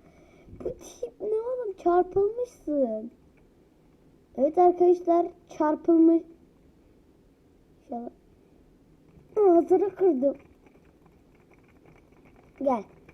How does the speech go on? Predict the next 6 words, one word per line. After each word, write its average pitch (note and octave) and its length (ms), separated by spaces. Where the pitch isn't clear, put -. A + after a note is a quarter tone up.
Kafam D#4 380
nasıl F#4 240
hayatta C#4+ 440
kalıyor B3 420
benim A3+ 400
ya? G3+ 680